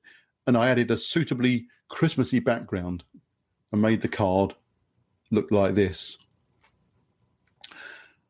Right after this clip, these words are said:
And both my sisters thought it was brilliant. They were able to say that they were unable to say so, that they didn't love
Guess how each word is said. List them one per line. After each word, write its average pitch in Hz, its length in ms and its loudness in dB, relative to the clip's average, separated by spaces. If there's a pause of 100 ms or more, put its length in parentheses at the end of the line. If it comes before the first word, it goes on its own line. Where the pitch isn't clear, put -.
And 117 100 2
both 175 180 0
my 156 120 0
sisters - 360 -2
thought 113 220 0
it 123 80 -4
was 104 100 -2
brilliant. 107 340 0
They 120 140 4
were 117 160 2
able 147 240 0
to 139 100 -2
say 107 260 -2
that 110 160 -6
they 113 100 0
were 107 160 0
unable 143 260 2
to 98 80 -8
say 104 220 -2
so, 107 200 -4
that 120 160 -2
they 120 100 0
didn't 123 300 0
love 120 400 0